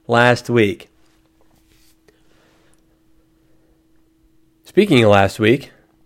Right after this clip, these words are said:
we talked about smiling and the benefits that that gives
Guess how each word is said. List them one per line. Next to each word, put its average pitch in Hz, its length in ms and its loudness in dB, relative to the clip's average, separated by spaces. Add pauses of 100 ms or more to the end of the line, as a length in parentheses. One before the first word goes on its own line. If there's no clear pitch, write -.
we 156 120 4
talked 135 300 2
about 107 480 -2 (1300)
smiling 143 760 2 (1400)
and 113 220 0
the 117 140 -4
benefits 113 680 -2
that - 240 -8
that 120 320 -2
gives 113 540 -2